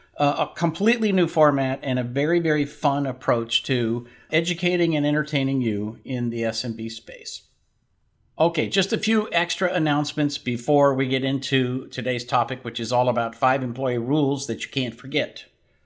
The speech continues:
Mark your calendars. January fifth is the brand, brand new S M B Community Podcast format.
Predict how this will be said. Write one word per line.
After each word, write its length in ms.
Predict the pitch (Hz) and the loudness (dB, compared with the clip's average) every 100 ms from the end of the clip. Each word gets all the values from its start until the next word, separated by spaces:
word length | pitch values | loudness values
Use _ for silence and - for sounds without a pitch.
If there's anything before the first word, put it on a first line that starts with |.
| _ _ - | _ _ -4
Mark 260 | 170 196 | 0 2
your 80 | 226 | 2
calendars. 540 | 208 196 180 190 170 - - | 4 4 4 -2 -4 -6 -10
January 460 | 147 160 156 143 139 | -6 -2 0 0 -2
fifth 380 | - 202 214 175 | -2 -2 -2 -4
is 100 | 135 | -2
the 120 | 135 | -2
brand, 340 | 139 143 139 | 0 0 0
brand 360 | 139 143 151 147 | 0 0 2 0
new 560 | 139 139 139 139 139 - _ _ _ | 0 -2 -4 -6 -8 -12 _ _ _
S 180 | 139 127 | -6 -4
M 80 | 135 | -2
B 160 | 127 | -2
Community 480 | 120 - 139 120 120 | -4 -4 -4 -4 -6
Podcast 540 | 120 131 110 131 117 - | -6 -8 -6 -8 -6 -8
format. 540 | 120 123 135 202 - | -8 -6 -6 -6 -10